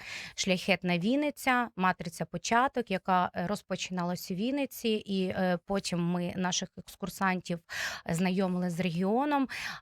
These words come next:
А другий по рейтингу проект, знову ж таки, наш проект "Геопаті" по Вінницькій. Він був найбільш рейтинговим А ось тут, е, спостерігалась тенденція, м,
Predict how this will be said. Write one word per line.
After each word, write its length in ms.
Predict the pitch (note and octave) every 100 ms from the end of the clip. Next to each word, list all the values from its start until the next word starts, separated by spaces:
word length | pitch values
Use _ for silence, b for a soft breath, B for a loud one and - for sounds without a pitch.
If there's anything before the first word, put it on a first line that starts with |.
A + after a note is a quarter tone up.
| _
А 200 | G3 F#3+
другий 540 | F3+ A3+ A#3+ G3+ G3
по 180 | - F#3+
рейтингу 460 | F#3+ F3+ F#3+ E3+
проект, 420 | F#3 - F#3 B3 G#3+
знову 300 | G3 G#3+ A3
ж 100 | -
таки, 300 | G#3 - F3
наш 320 | F3 F3 -
проект 480 | - F3 F3+ E3+ -
"Геопаті" 560 | E3+ E3+ F#3+ F#3+ -
по 180 | - F#3
Вінницькій. 640 | F3+ F3 E3 - - E3+
Він 180 | F3 F#3
був 200 | F3+ F3
найбільш 500 | F#3+ F#3+ F3 F3 -
рейтинговим 760 | F#3 G3 A3+ C4+ B3 C4+ C#4+ C#4+ - _ _ G#3
А 100 | G3+
ось 280 | G#3+ G3+ -
тут, 260 | A#3+ C#4 F4 - B B B B
е, 580 | F#3+ F#3 F3+ F3 F3+ F3
спостерігалась 840 | F#3 - G#3 - G#3 G3+ A3+ A#3 G#3+
тенденція, 1000 | - G3 F3 G3 G#3+ A3+ - G3+ F#3+
м, 120 | F#3